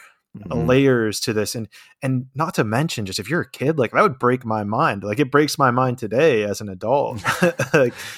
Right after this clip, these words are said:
Speaker 1: Yeah,
Speaker 2: to just
Speaker 1: I
Speaker 2: think,
Speaker 1: know.
Speaker 2: like, what, like, what the hell just happened here? Like, did someone, you know what I mean? Like, it would,
Speaker 1: Yeah, yeah.
Speaker 2: that would be such a profound experience to show you how this whole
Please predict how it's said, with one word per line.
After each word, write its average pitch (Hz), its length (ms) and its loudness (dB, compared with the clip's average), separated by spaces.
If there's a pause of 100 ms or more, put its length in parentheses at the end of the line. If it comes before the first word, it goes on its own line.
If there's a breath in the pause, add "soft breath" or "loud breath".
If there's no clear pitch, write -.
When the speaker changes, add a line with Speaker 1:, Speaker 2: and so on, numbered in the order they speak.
(120 loud breath)
Speaker 1:
Yeah, 127 260 6
Speaker 2:
to 165 80 4
just 143 220 2
Speaker 1:
I 131 100 4
Speaker 2:
think, 127 40 6 (180)
Speaker 1:
know. - 60 2
Speaker 2:
like, 135 200 4 (320 soft breath)
what, 127 640 0 (100)
like, 123 240 2
what 147 280 2
the 185 80 2
hell 185 160 4
just 143 180 -2
happened 151 380 2
here? 107 160 0
Like, 104 160 -6
did 117 140 -6
someone, 180 340 2
you 170 160 6
know 202 60 6
what 202 80 6
I 196 40 4
mean? 196 280 0
Like, 123 280 0
it 143 80 0
would, 160 340 4
Speaker 1:
Yeah, 107 260 6
yeah. 101 200 6
Speaker 2:
that 151 80 4
would 170 80 2
be 185 80 2
such - 340 0
a - 40 -12
profound 139 580 0
experience 123 800 -4
to - 100 -12
show 123 200 0
you 120 160 2
how 135 340 2
this 123 220 -2
whole 127 340 2